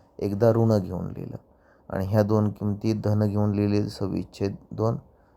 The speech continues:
दोन छेद दोन ऋण घेऊन लिहिल्यानंतर येईल, म्हणजे वजबाकी होईल तिथे. आणि मग दोनने वरच्या सव्वीसला भागलं तर किंमत येईल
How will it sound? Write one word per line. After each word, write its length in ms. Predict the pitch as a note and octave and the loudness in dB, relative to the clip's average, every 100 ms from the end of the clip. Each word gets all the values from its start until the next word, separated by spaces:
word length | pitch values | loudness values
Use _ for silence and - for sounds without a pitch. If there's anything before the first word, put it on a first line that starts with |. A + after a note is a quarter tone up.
| _ - | _ -12
दोन 360 | - G2+ G2 G2 | -2 0 0 -2
छेद 280 | - G2 - | -4 -4 -2
दोन 260 | G2+ A2 A#2+ - | 0 0 -4 -10
ऋण 240 | - G#2+ G#2 | -4 0 0
घेऊन 280 | F#2+ F#2 F#2+ | 0 -4 -6
लिहिल्यानंतर 580 | F#2+ F#2+ F#2+ F#2+ G#2 - | -6 -6 -8 -8 -10 -14
येईल, 120 | - - - - - | -16 -18 -20 -20 -14
म्हणजे 160 | - F#2+ | -4 2
वजबाकी 480 | G#2 F2+ E2+ - F#2 | 4 2 -4 -8 -10
होईल 220 | F#2 - | -12 -12
तिथे. 220 | - - - _ - - - - | -16 -18 -20 _ -20 -20 -16 -6
आणि 160 | F#2+ | -2
मग 280 | F#2+ F#2+ F#2+ - - - | 0 -2 -4 -8 -16 -8
दोनने 420 | G2 G2+ G#2 G#2 | 0 2 4 2
वरच्या 500 | G2+ G2+ G2 A2 G#2+ A#2 - | 4 2 0 -2 -2 -4 -14
सव्वीसला 580 | - G2 F#2+ G2+ A2 G2+ | -6 -4 -2 -2 0 0
भागलं 340 | F#2+ F2 F#2 A2 _ _ _ - | 0 -2 -6 -8 _ _ _ -14
तर 80 | - | -12
किंमत 420 | - G2+ G2 F#2+ | -6 -2 0 0
येईल 120 | G#2 | -4